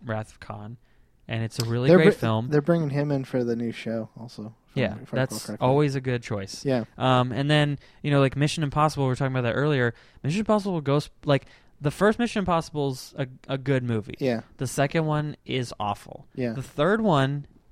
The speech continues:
Speaker 1: is a lot of fun. And then the fourth one is probably my favorite one.
Speaker 2: Yeah.
Speaker 1: And that's the, like, the fourth movie is, like, the best one. That's, that sounds counterintuitive, but it's like, what it, what it comes down to is, like,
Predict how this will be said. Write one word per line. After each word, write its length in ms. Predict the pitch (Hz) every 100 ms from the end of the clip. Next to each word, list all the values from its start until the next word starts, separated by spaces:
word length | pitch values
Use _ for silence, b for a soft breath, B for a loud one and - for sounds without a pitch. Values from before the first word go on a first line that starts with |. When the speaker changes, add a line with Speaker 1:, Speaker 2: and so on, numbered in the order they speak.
| _ -
Speaker 1:
is 160 | 123
a 60 | 123
lot 260 | 117 120 139
of 60 |
fun. 500 | - 127 113 123 160 - - - - - - -
And 140 | 147 139
then 60 | 135
the 60 |
fourth 400 | - - 180 196
one 160 | 156 135
is 140 | 117
probably 500 | - - 135 139 151
my 140 | 131 117
favorite 400 | - 110 110 95
one. 200 | 104 135
Speaker 2:
Yeah. 160 | 117 127 - -
Speaker 1:
And 140 | 135
that's 200 | 147 160
the, 120 | - 151
like, 500 | - 151 156 - _
the 160 | 156 170
fourth 580 | - - 202 220 - 156
movie 560 | 170 220 202 131 107 - - -
is, 260 | 156 147
like, 220 | 165 160
the 100 | 165
best 400 | 135 139 139 -
one. 420 | 139 156 120 92 120 _ _ _ _ -
That's, 360 | 156 156 - - _ -
that 160 | 160 156
sounds 500 | - - 160 151 156
counterintuitive, 500 | - 156 151 226 185
but 120 | 160
it's 100 | 151
like, 220 | 175 - b b b
what 260 | 147 147 190
it, 100 | 175 - -
what 160 | 165
it 60 | 190
comes 240 | 185 165
down 220 | 151 196 196
to 140 | 160
is, 120 | 143
like, 260 | 147 135